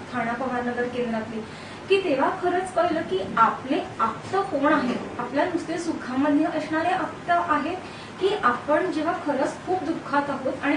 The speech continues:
आपल्याला जेव्हा आधार लागतो, तेव्हा बापू, बापू त्यांचा हा आधार आपल्याला, आपल्या परिवारातनं देत आहेत. आणि अशा प्रकारे गुरुक्षेत्र मंत्र हे खूप वेगवेगळ्या पातळींवरती, वेगवेगळ्या सिच्युएशन्सवरती,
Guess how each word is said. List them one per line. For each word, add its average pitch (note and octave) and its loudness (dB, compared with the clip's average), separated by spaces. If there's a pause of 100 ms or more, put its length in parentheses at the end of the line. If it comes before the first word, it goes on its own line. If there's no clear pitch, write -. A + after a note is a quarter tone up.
आपल्याला C4 2
जेव्हा D4 0 (120)
आधार A3+ 0
लागतो, B3+ -2
तेव्हा C#4+ 0
बापू, B3+ 0 (520)
बापू C#4+ 2
त्यांचा G4 0
हा E4 4
आधार A#3 0 (140)
आपल्याला, B3+ 0 (120)
आपल्या C4 2
परिवारातनं D#4+ 2
देत C4 0
आहेत. - -8
आणि D4+ 4 (220)
अशा D4 0
प्रकारे F4 0
गुरुक्षेत्र D#4 -2
मंत्र C4 2 (240)
हे F4 0 (600)
खूप F#4+ 2
वेगवेगळ्या D#4 2
पातळींवरती, D#4 2
वेगवेगळ्या D#4+ 0
सिच्युएशन्सवरती, C#4+ -2